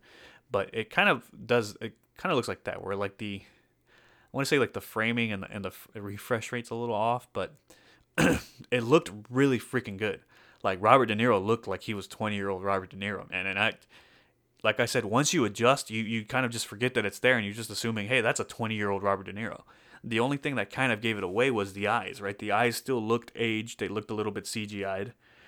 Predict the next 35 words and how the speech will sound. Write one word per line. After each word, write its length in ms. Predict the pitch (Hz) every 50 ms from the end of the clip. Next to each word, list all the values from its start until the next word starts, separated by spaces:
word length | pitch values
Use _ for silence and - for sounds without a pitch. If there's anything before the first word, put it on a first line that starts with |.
| - _ -
So 260 | - - 107 101 95
it 240 | 92 107 101 - -
gave 180 | 117 107 107
it 100 | 107 107
a 40 | 101
little 180 | 101 101 101 101
bit 140 | 101 104 101
of 100 | 95 101
a, 280 | 95 90 90 92 95 - _ _ _ _ _ _ _ _ _ _ _ _ _ _ _ _ _ _ - - - _
it 100 | - 120
didn't 280 | 113 127 127 123 117 117
look 240 | 117 110 - - - - - - - _ _ _ _ _ _ -
refined. 560 | 110 104 - - - 120 104 98 92 92 90
It 40 | 90
didn't 180 | 104 104 104 107
look 140 | 104 101
like 120 | 101 95 -
it 60 | 101
was 120 | 95 92
touched 360 | - - - 123 - - - -
up. 200 | - - _ _ _ _ - - - - _ _ -
So 160 | - 104 95
there's 200 | 92 107 113 127
only 180 | 139 143 139 120
a 40 |
couple 320 | 110 - - 131 - 127 113
of 60 | 107
those 140 | 104 98 -
scenes 240 | - 107 101 98 95
where 80 | 92
you 80 | 95 -
kinda 240 | - 113 98 90 90
notice 300 | 90 90 92 95 - -
that. 180 | - - - -
And 180 | 107 104 101